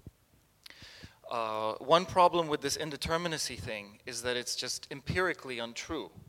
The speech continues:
That's not what happens in an, in an exhibition space.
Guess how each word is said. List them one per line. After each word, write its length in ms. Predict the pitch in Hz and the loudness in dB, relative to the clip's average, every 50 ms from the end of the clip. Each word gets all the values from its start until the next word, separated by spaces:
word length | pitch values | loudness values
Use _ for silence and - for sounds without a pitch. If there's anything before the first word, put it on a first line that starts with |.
| - - _ - - _ _ _ | -20 -20 _ -20 -20 _ _ _
That's 220 | - 139 - - 147 | -6 -6 -6 -6 -8
not 360 | 147 147 151 147 151 - 139 | -2 0 2 4 4 2 0
what 140 | 131 127 - | -2 -6 -4
happens 460 | - 139 143 139 - 139 131 127 117 | -4 -2 -2 -2 -4 -6 -10 -8 -8
in 100 | 117 113 | -8 -8
an, 140 | 113 110 107 | -8 -10 -10
in 380 | 107 117 - - - 127 127 | -12 -14 -16 -18 -12 -10 -8
an 0 | |
exhibition 560 | 123 117 113 113 123 113 147 156 - - 123 | -6 -6 -8 -8 -10 -8 -6 -6 -6 -8 -10
space. 460 | - - - - 95 - - - - | -12 -16 -14 -16 -16 -18 -18 -20 -20